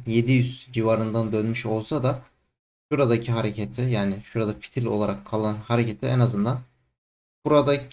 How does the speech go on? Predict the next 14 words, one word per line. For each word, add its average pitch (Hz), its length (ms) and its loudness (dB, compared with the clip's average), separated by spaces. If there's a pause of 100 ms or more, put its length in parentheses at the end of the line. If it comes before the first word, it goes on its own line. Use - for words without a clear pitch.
(240)
e, 113 400 2
bir 127 300 -2 (1300)
kırk 131 180 0
iki 147 140 0
bin 143 140 2
dolar 131 300 6
bölgesini 123 420 4
bir 131 260 -8 (160)
test 135 280 -2
olarak 131 380 2
algıla-, 123 540 2 (280)
e, 110 340 -2
şey - 160 0
yapmak, 123 380 0